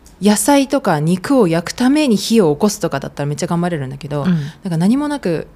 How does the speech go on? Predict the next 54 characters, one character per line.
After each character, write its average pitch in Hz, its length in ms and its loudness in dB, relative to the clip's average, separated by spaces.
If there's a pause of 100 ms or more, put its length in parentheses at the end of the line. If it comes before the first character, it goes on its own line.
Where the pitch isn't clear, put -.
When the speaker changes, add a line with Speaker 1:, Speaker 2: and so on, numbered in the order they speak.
(600)
Speaker 1:
火 233 260 0
を 151 260 0
見 180 160 0
る 143 280 -2
み 160 80 -4
た 139 100 -4
い - 40 -8
な、 135 80 -10
焚 175 40 -6
き 208 160 -6
火 190 280 -6 (220)
み 196 100 -2
た 180 80 0
い - 20 0
な 165 100 0
の 170 160 2
っ - 40 -6
て、 160 100 -2
Speaker 2:
う - 20 -2
ん。 147 40 -2
Speaker 1:
今 214 140 2
ま 262 80 0
で 196 60 2
ず 165 120 -6
っ 160 40 -8
と 170 220 -8
「な 170 160 -2
ん 208 100 -4
で？」 175 80 -12 (180)
み - 80 -18
た - 80 -10
い - 40 -6
な 160 80 -4
の 151 80 -4
が 147 60 -6
多 214 140 -6
分 156 120 -4
ち - 100 -8
ょ 208 40 -4
っ - 20 -6
と 160 100 -8
ど 170 80 -2
っ 180 60 -6
か 143 120 -8
で 135 60 -6
あ 147 40 -4
っ - 40 -14
た 139 120 -10
ん 135 40 -8
だ 123 60 -14
け - 120 -16
ど、 143 300 -6
Speaker 2:
う 185 60 -2
ん。 156 220 0